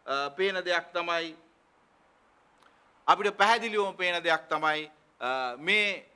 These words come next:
ගිනි තැබීම සිද්ධ වෙන ක්‍රමවේදය පිළිබඳව, මේ ගිනි තැබීමට ගත වෙන කාලය පිළිබඳව. ඉතාම ලේසියෙන් අපිට පුළුවන් බලා ගන්න.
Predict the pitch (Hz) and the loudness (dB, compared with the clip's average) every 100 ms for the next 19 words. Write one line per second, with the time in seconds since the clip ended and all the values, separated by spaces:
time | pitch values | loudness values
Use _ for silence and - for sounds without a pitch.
0 | _ _ 135 180 226 226 202 196 208 202 | _ _ -8 -4 -4 2 0 2 -4 -4
1 | 190 190 170 190 185 185 - 208 220 233 | -4 -6 -4 -2 -2 -4 -4 -2 2 4
2 | 214 202 180 175 170 170 170 165 160 160 | 4 4 2 -2 -2 -2 0 2 0 -2
3 | 156 - _ _ 156 202 196 160 208 214 | -4 -16 _ _ -4 -4 -4 -6 -6 -2
4 | 214 202 208 202 196 196 165 190 180 175 | -2 -2 -4 -2 0 0 0 -2 2 2
5 | 196 196 196 202 240 247 233 208 170 143 | 2 -2 -2 4 6 8 6 2 -2 -6
6 | 113 92 - _ _ _ - 196 - 262 | -8 -10 -20 _ _ _ -12 -4 4 6
7 | 254 233 202 156 - _ _ - 170 202 | 6 4 0 -2 -14 _ _ -4 2 2
8 | 196 185 165 170 165 160 160 151 143 _ | 0 -4 -4 -4 -8 -4 -2 -2 -4 _
9 | _ - 156 170 160 156 151 147 | _ 2 6 6 6 4 -4 -8